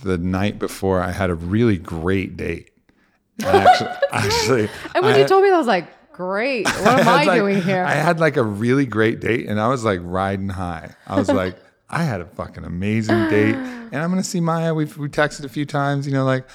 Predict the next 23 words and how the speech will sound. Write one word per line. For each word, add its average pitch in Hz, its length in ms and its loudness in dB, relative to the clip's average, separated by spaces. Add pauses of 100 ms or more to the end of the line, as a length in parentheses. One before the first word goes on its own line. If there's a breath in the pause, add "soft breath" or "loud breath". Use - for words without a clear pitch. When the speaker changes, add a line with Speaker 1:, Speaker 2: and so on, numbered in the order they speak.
(100)
Speaker 1:
whatever. 269 840 -2
Like, 117 320 -6 (300 soft breath)
I 135 80 -2
was 160 220 2
already, 156 340 2
it 127 140 0
was, 123 260 2 (380 soft breath)
I 120 80 2
was 123 140 2
so, 131 420 2
like, 107 240 0
free 110 400 0
of 95 120 0
any 95 240 -2
expectation 95 720 -6
or 101 60 -2
any 95 160 -2
need 92 400 -6
of 90 200 -4
this 98 200 -4
thing 104 300 0
to 98 60 -2
be 92 280 -6